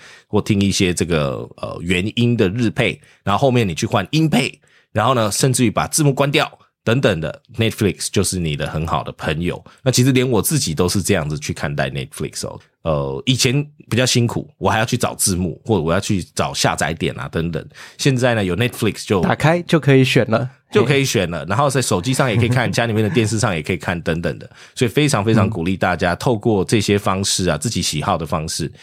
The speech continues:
Speaker 1: 来去学习语言。
Speaker 2: 嗯，因为这些是自己喜欢的方式，所以在学的时候可能也会更有动力。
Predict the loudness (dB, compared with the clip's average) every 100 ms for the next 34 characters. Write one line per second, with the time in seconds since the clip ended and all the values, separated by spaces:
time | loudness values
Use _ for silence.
0 | -10 -4 -2 0 0 -2 -2 -6 -8 -10
1 | -12 -14 -14 -18 -2 0 0 -4 0 4
2 | 4 4 4 2 2 0 0 2 2 2
3 | 0 2 2 2 0 0 2 2 2 4
4 | 4 4 4 2 2 4 4 2 2 2
5 | 2 0 2 2 2 2 2 4 2 2
6 | 2 2 -2